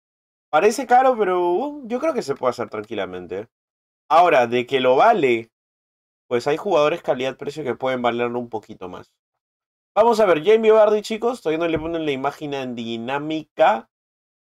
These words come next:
Y aparte tenemos el player pick de noventa y tres, ¿no?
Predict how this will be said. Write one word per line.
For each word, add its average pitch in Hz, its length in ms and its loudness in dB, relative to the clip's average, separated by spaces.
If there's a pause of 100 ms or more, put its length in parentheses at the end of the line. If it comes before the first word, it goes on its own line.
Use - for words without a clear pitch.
Y 143 140 0
aparte 160 580 2
tenemos 156 720 -2
el 127 420 -4
player 143 380 0
pick 147 160 -8
de 135 420 -2
noventa 110 440 -4
y 107 60 -8
tres, 120 260 -6
¿no? 135 240 -14